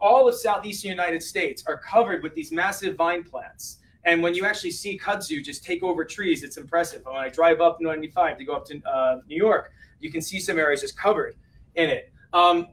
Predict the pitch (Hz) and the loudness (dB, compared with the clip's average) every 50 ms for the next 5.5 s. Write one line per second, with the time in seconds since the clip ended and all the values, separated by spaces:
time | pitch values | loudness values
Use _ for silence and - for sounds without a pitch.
0 | _ - - 214 233 294 311 - 269 247 214 202 208 254 233 - - - - - | _ -10 -2 0 0 0 2 4 6 6 8 8 8 6 4 0 -8 -10 -6 -6
1 | 165 170 175 185 214 240 233 - 196 180 170 175 170 170 180 180 180 180 185 185 | -4 -2 0 2 2 0 2 2 2 2 2 2 0 -2 0 0 0 0 0 -4
2 | 185 160 180 180 165 - - 220 254 240 190 165 170 170 - 190 233 226 - 220 | -4 -2 -2 -2 -2 0 2 4 4 4 6 4 2 4 4 4 4 4 2 0
3 | 196 170 151 127 143 147 139 143 165 - - 147 139 - - - 214 240 247 196 | -2 0 2 2 2 0 0 -2 -8 -6 -6 -4 -4 -4 0 4 4 6 6 6
4 | 147 131 139 160 165 - - - - 160 - - - - 196 214 208 - - - | 2 2 2 0 0 0 2 2 2 2 2 0 -4 -2 -2 -2 -2 0 -2 -2
5 | - - - 120 - 233 - 127 135 - | -2 -2 -2 -6 -8 -10 -10 -10 -10 -10